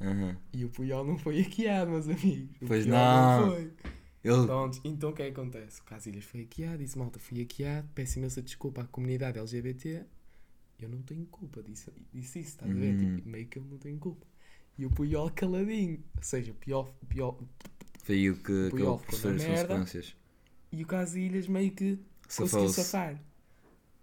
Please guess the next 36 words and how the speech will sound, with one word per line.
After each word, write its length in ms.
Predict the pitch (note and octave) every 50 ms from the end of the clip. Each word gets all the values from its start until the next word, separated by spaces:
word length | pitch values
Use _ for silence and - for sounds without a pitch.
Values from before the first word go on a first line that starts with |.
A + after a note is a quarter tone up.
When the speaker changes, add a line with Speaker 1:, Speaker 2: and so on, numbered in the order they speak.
| -
Speaker 2:
Mas 200 | - G2 G2 G2 G#2+
opa, 360 | A2+ A#2+ B2 B2+ A2 - B2+ - - -
esse 240 | - C3+ C3 C3 -
foi 180 | - C#3 C#3 B2+
o 60 | B2+
caso. 500 | B2+ - C3 B2+ C3 C3+ C3+ C#3+ D#3 D#3+ - - - - _ - - - - - - - - -
A 80 | C3+
minha 240 | D3 D#3+ F#3 F#3+ F3+
teoria 560 | F3+ - D#3+ D3 C#3+ D3+ E3 F3+ F#3 E3 - - - -
continua 360 | - C#3+ C#3+ D#3+ D3+ D3+ D3+
a 40 | D3+
ser 200 | D3+ - D3+ C#3+
a 40 | A2+
Speaker 1:
Eu 120 | A2+ A2+
Speaker 2:
cena 140 | - C#3+ C3+
da 60 | -
Speaker 1:
concordo 220 | A#2+ A#2 A#2 - -
com 40 | B2+
a 20 | C3
Speaker 2:
revista. 260 | C3 D3 A2+ G#2+ G2
Speaker 1:
tua, 240 | F#2 F#2 F2+ F2 F2+
a 40 | F2+
tua 200 | - - F#2+ F2+
faz 180 | - G2 F#2 -
sentido. 220 | G2+ G2+ G2 F#2+
Speaker 2:
Ou 60 | F2
seja, 440 | - - F3+ D#3 C3+ B2+ A#2 G#2 G#2 - - - - - -
temos 300 | - - G3+ F#3+ F#3+ D#3+
aqui 240 | E3+ D#3+ - C3 B2+
dois 280 | B2 B2+ D3 E3 F#3 F3+
famosos 600 | - - D3+ C#3+ C#3 B2+ A#2 A2+ A2+ A2 - - -
otários, 720 | - D3+ D3 D3 - B2+ A#2 A#2 A#2+ A#2+ C#3+ D#3+ - - - - - -
Speaker 1:
Uhum. 360 | F3+ F3+ F3+ F3+ F3+ F3+ F3+
Speaker 2:
duas 180 | C#3+ D3 C#3+
celebridades. 680 | D3 D3 C#3 C3+ C3 B2+ B2 A#2 A2+ A#2 B2 - - - - - - - - - - - - - -
Uma 480 | G#3 G3 F3 D#3 B2+ A2+ G#2+ G#2 B2